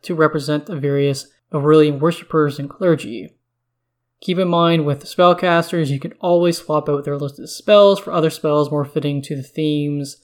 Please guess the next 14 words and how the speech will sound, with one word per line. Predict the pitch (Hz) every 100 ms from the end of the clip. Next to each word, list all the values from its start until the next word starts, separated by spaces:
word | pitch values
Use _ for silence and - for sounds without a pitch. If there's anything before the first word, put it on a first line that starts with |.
| _
you | - 143
are |
trying | 139 135 131
to | 135
get | 151
at. | 143 - - _ _ _ _ _ _ _ _ _
From | 165 147
the |
monster | 156 175 170 175
manual, | 165 160 160 147
there's | 143 131
the | - 165
Acolyte, | 156 160 165 156 156 -
Priest, | - 151 156 151